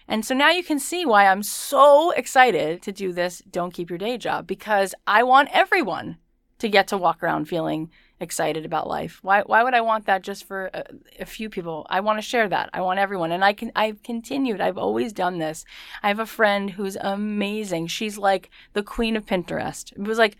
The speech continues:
she puts everything on Pinterest to shame. And she has a website called Entertaining with Emily if you wanna see how incredible her stuff is. And I said to her, "This is a business. You're sitting on a gold mine.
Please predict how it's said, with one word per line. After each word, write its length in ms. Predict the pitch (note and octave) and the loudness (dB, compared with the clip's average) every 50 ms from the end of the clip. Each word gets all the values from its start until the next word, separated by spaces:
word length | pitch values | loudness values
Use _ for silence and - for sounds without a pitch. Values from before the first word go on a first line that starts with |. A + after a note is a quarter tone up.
| _ | _
she 220 | - - - C4+ C4 | -12 -2 0 0 0
puts 220 | B3 - C#4+ C#4 | 2 0 0 4
everything 340 | C4 A#3 A3 A#3+ B3 B3 A#3 | 4 4 4 4 0 2 2
on 120 | G#3 G3 | 0 2
Pinterest 420 | - F3+ E3+ F3+ E3+ D#3+ D#3 - - | 0 -4 -4 -2 -4 -4 -4 -6 -8
to 80 | E3 | -10
shame. 360 | D#3+ - - - - - E3 - _ _ _ - - - _ _ _ | -8 -8 -10 -10 -10 -12 -14 -16 _ _ _ -20 -20 -20 _ _ _
And 580 | - G3+ G3+ G3 F#3+ F#3+ F#3 F#3+ F#3 F#3 - - _ _ | -2 2 4 6 4 4 2 0 -4 -8 -10 -12 _ _
she 240 | _ G#3+ - - A3+ | _ -12 -2 -2 0
has 140 | A3 G#3+ | 0 2
a 60 | G#3+ G3 | 0 2
website 360 | G3+ F#3 F3+ - - E3+ D#3+ | 2 2 2 2 -2 -4 -2
called 160 | - E3+ D#3+ - | -2 -2 -2 0
Entertaining 460 | F3 F3 F3+ E3+ E3+ - E3 E3+ E3+ | -2 -2 -2 -4 -4 -4 -6 -4 -4
with 140 | E3 E3 - | -6 -6 -4
Emily 460 | - D#3+ D#3+ D#3 D3+ - - D#3 - | -4 -4 -4 -4 -4 -4 -6 -8 -8
if 100 | E3+ - | -10 -10
you 120 | - F3 E3+ | -10 -6 -6
wanna 180 | E3 E3 E3 | -4 -4 -6
see 220 | D#3+ - - E3 D#3+ | -6 -8 -10 -10 -8
how 200 | - D#3+ D#3 D#3 | -6 -6 -6 -6
incredible 720 | D#3 D#3 - - E3 D#3 D#3+ D#3+ D#3+ D#3+ D3+ D#3+ D#3 - _ _ _ _ _ | -8 -10 -8 -4 -4 -4 -4 -4 -6 -6 -6 -6 -8 -12 _ _ _ _ _
her 100 | - F3 | -12 -12
stuff 320 | E3 - - - E3 - - | -12 -8 -8 -8 -8 -6 -10
is. 160 | - E3+ E3+ | -12 -10 -8
And 100 | E3+ - - | -10 -8 -6
I 180 | - E3 E3 | -4 -4 -4
said 240 | G3 - - D#3+ E3 | -4 -4 -6 -6 -6
to 80 | E3 E3 | -8 -12
her, 320 | D#3+ D#3+ D#3 E3+ F3+ F#3 _ _ _ _ _ _ _ _ _ | -10 -10 -10 -10 -10 -12 _ _ _ _ _ _ _ _ _
"This 160 | - G3 - | -6 -6 -6
is 100 | D4 A#3+ | -6 -8
a 60 | A3+ | -4
business. 560 | G3 A#3 C4+ C4+ A3 E3+ - - D#3+ - - _ _ | 0 0 0 0 0 -4 -6 -8 -14 -20 -20 _ _
You're 80 | - A#3 | -8 -6
sitting 280 | - - D#4 D4+ C4+ | -2 0 0 2 4
on 100 | A#3 G#3+ | 2 2
a 60 | G3 F3+ | 2 -2
gold 340 | E3+ F#3 F3+ F#3+ G#3 G#3+ | 0 0 0 0 0 -2
mine. 380 | G3 E3+ D#3 D3 - - E3+ E3 | -2 -4 -4 -4 -4 -8 -12 -14